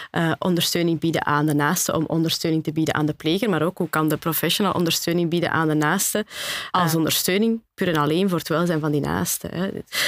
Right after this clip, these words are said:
Speaker 1: Want wat ik toch ook wel hoor in beide, eh, getuigenissen, en dat is toch wel iets wat ik heel vaak te horen krijg, is vanaf dat je in dat politioneel en dat justitieel systeem zit, dat er heel veel onduidelijkheid is, dat er heel veel onzekerheid is. En dat,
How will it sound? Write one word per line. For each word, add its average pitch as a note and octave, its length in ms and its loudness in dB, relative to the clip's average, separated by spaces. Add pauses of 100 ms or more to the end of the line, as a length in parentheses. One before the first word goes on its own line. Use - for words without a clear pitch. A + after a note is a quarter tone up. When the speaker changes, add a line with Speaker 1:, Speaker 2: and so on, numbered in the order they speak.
(160)
Speaker 1:
Want F3 120 0
wat E3+ 120 0
ik E3+ 240 -6
toch - 240 -4
ook F#3+ 140 -4
wel F#3+ 140 2
hoor E3 340 0
in E3+ 180 0
beide, E3+ 460 0
eh, F3+ 160 0
getuigenissen, G#3 800 0 (400)
en - 80 -2
dat E3+ 100 0
is F3 140 0
toch - 160 0
wel F#3+ 140 2
iets G3+ 200 0
wat F3+ 140 0
ik - 280 -6 (180)
heel F3 320 0
vaak F#3+ 380 -2
te - 100 -4
horen G3+ 280 2
krijg, G3+ 380 -2 (360)
is - 180 -2
vanaf E3 220 0
dat G3 120 2
je F#3+ 120 2
in F#3 100 2
dat D#3+ 120 0
politioneel E3+ 520 0
en G3 120 2
dat E3+ 80 2
justitieel E3+ 480 0
systeem F#3+ 520 0
zit, G#3 200 0
dat F#3 160 -2
er D#3+ 80 -2
heel D#3+ 240 2
veel F3 160 0
onduidelijkheid D#3+ 920 0
is, F#3+ 160 0
dat E3 140 -4
er D#3+ 80 -2
heel D#3+ 200 2
veel F3 160 0
onzekerheid E3+ 800 0
is. A#3+ 260 0 (680)
En E3+ 200 0 (160)
dat, D#3 180 -2